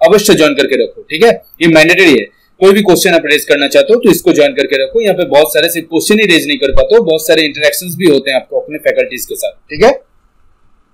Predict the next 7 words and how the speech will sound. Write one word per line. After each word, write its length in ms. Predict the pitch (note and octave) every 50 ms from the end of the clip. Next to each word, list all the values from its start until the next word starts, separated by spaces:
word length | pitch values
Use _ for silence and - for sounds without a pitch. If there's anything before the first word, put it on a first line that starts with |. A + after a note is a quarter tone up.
| _ _ _ _ _ _ _ _ - - _ -
और 180 | C#3 C3+ C#3
ये 100 | F3+ G#3
क्या 160 | G#3 A3 A3 G3+
है, 240 | G3 A3+ C#4 - - _ _ _ _ _ -
ये 140 | D3+ F3+ G3 G3 G#3
है 100 | G3+ F3+
हमारा, 300 | E3 E3 D#3+ D#3+ D#3+